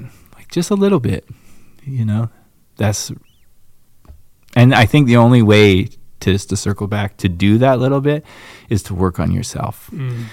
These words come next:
Speaker 1: Because if I wasn't sober, if I didn't have a yoga practice, if I didn't do all of this studying, and if I didn't,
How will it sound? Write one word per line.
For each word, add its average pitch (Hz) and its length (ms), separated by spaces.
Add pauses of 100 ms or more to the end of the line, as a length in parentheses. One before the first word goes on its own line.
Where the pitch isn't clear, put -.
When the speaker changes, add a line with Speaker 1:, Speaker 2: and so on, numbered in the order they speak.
(220)
Speaker 1:
Because 107 200
if 107 80
I 110 120
wasn't 123 320
sober, 127 600 (360)
if 104 180
I 117 300
didn't 127 200
have 120 140
a 110 60
yoga 101 320
practice, 131 920
if 107 120
I 107 160
didn't 120 220
do 117 240
all 113 240
of 110 100
this 113 180
studying, 123 880
and 95 260
if 90 100
I 107 160
didn't, 123 340